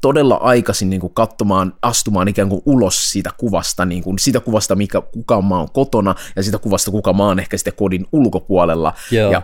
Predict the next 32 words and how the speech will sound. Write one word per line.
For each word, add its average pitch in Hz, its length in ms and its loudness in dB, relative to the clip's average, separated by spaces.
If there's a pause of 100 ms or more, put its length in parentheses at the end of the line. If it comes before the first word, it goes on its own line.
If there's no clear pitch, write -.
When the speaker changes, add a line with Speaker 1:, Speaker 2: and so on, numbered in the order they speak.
Speaker 1:
ottamaan 110 680 2
kummastakin 113 760 0
asioita, 101 480 0
mitkä 87 260 -4
mä 104 200 0
koen, 98 320 2
että 87 260 -2
on, 95 240 2
niinku, 90 340 -2
hy-, 92 480 -4
hyväksi, - 580 2 (480)
ja 90 300 0 (240)
yhdistämään 90 760 0
niitä. 107 420 0 (220)
Speaker 2:
No 120 80 0
mitä 135 240 2
sä 123 180 4
otit 123 340 0
omasta 120 460 2 (240)
taustastas, - 760 2
mitä 120 240 2
hyvää? 104 360 0 (420)
Speaker 1:
Joo, 101 300 2 (200)
tota, 117 420 2
mä, 131 280 4
mä 123 200 2 (160)
koen, 143 280 4
että 120 180 0
ehkä 127 180 0
justiin 131 340 2
sellainen, 107 380 2
niinku, 107 260 -2